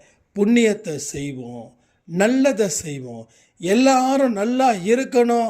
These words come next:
அப்படின்னு சொல்லி வாழ்த்துவோம். அது மட்டும் இல்லாம செயல்களிலும் ஈடுபடுங்க. அப்ப செயல்களில் ஈடுபடும் போது கடவுளுடைய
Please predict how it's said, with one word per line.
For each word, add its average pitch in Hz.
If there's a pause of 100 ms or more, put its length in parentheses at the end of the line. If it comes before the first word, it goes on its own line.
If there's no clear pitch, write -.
அப்படின்னு 190
சொல்லி 175
வாழ்த்துவோம். 131 (500)
அது 175
மட்டும் 233
இல்லாம 185 (440)
செயல்களிலும் 226 (180)
ஈடுபடுங்க. 156 (600)
அப்ப 156
செயல்களில் 254
ஈடுபடும் 170
போது 147 (520)
கடவுளுடைய 160